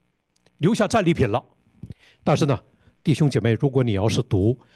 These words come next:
以斯帖记的九章的十节、十五节，你会发觉历史当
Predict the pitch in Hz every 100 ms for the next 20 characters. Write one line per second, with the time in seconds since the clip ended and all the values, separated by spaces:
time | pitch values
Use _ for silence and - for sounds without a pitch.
0 | _ _ _ 120 117 - 165 180 156 107
1 | 90 - - 95 87 131 120 - 156 123
2 | 185 101 82 92 - _ _ _ _ _
3 | 120 110 131 139 123 117 104 - _ _
4 | _ _ _ 165 175 123 127 - 143 151